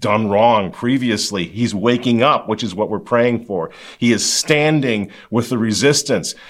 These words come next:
He's standing with us. He's standing with the children of light right now because his eyes have opened up, obviously. He will be at the Catholic Identity Conference next month. Do you know what that is?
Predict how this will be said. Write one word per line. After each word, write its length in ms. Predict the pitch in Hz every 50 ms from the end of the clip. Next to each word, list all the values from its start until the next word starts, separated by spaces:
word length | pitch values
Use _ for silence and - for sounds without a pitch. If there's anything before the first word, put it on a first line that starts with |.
| - -
He's 220 | - 127 123 -
standing 600 | - - - 156 156 156 156 151 139 135 127 120
with 200 | 117 117 110 117 - 135
us. 680 | 139 156 - - - - - - - - - - - _ _ _ _ _ _ - - -
He's 200 | - 143 143 139
standing 540 | - - - 170 165 175 175 170 160 160 147
with 140 | 139 135 -
the 60 | 123
children 300 | - - 160 151 147 135
of 120 | 131 120 120
light 320 | 135 139 147 151 151 127
right 260 | 139 156 165 160 135
now 220 | 127 143 147 147 143
because 280 | 139 - - 139 131
his 100 | 135 123
eyes 340 | 143 151 170 175 175 175 -
have 140 | 165 151 135
opened 340 | 151 156 147 151 147 135 123
up, 360 | 135 139 107 - - - _ _ _
obviously. 960 | - 165 165 156 131 123 139 131 123 120 - - 120 120 110 90 80 - _ _ _ _ _ _ _ _ _ _ _ _ _ _ _ _ - - -
He 140 | - 175 185
will 120 | 170 165
be 260 | 120 165 165 160 160
at 200 | 160 165 165 -
the 80 | - 156
Catholic 420 | - 175 165 151 147 151 160 -
Identity 440 | 151 143 139 - 147 151 151 135 139
Conference 560 | 139 - - 156 165 165 165 160 156 131 -
next 280 | 131 160 151 139 - -
month. 540 | 135 127 151 175 196 190 - - - - - _ _ _ _
Do 80 | - 147
you 40 | 151
know 80 | 165
what 120 | 170 165 170
that 200 | 175 175 175 180
is? 180 | 180 175 180